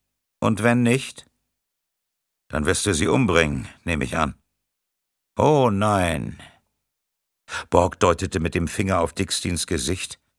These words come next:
und sprach mit tief empfundener Schadenfreude. „Wenn sie eine Agentin ist, wirst du sie umbringen.“ Bedächtig packte Dickstein Borgs Handgelenk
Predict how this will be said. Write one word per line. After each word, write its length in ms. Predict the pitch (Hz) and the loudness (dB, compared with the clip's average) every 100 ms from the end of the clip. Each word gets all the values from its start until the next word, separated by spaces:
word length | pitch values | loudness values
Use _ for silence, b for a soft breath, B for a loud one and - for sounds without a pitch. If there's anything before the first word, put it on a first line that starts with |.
| _ _ _ _ - | _ _ _ _ -6
und 160 | 87 | -4
sprach 280 | - 92 87 | 2 4 4
mit 200 | 87 - | 2 -4
tief 240 | - - | -2 -2
empfundener 680 | - 90 - 110 87 71 90 | 0 -2 0 -2 0 -2 -2
Schadenfreude. 960 | 85 - 95 87 80 - 87 85 78 - _ _ _ _ _ _ _ _ _ | 0 2 2 2 -4 -2 0 2 0 -2 _ _ _ _ _ _ _ _ _
„Wenn 180 | 117 117 | -2 0
sie 160 | 101 | 2
eine 200 | 104 101 | 2 2
Agentin 540 | 95 82 151 180 147 104 | 2 2 2 2 0 0
ist, 460 | - 64 - - _ _ _ _ _ | -2 -4 -6 -10 _ _ _ _ _
wirst 300 | - 104 - | -2 -2 2
du 260 | 165 143 73 | 4 4 2
sie 200 | - 78 | -2 0
umbringen.“ 580 | 80 73 65 60 - - _ _ _ _ _ _ _ _ _ _ _ _ _ _ _ | 0 0 0 -2 -4 -12 _ _ _ _ _ _ _ _ _ _ _ _ _ _ _
Bedächtig 520 | - - 98 - 98 | 0 4 2 2 -4
packte 340 | - 107 - 104 | 0 0 0 -2
Dickstein 440 | 95 - - 101 | -2 -2 -2 0
Borgs 280 | 85 85 - | 2 0 0
Handgelenk 640 | 98 92 - 92 101 - | -2 0 -2 0 -2 -4